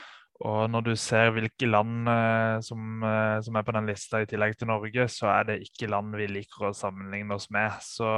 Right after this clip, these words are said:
eh, det er, vi vet at det er en stor fare for, eh, dyrelivet på, på havbunnen. Så, så det er en veldig viktig, eh, sak.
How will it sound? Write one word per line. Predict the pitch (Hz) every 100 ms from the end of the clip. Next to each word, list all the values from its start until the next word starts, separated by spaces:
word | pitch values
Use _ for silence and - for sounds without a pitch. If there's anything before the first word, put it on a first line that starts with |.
| 104 - - - - - _ -
eh, | 113 113 113
det | 120 123 123 123 123
er, | 113 117 113 113 113 104
vi | 110 110
vet | 120 151 123
at | - - -
det | 110
er | 104 107 110
en | 101
stor | - 110 104
fare | 110 98 107 110
for, | - 107 101 104
eh, | 101 101 101 101 110
dyrelivet | 110 101 101 104 107
på, | 104 104 101 98
på | - 107
havbunnen. | 98 104 113 151 -
Så, | - 117 113 113 110 110 107 - - - - _ _ -
så | - 117
det | 120
er | 113 110 110
en | 113
veldig | 104 101 113 104
viktig, | - - - 107 104 104 104 104 104 107 107 - - - -
eh, | 101
sak. | - 165 196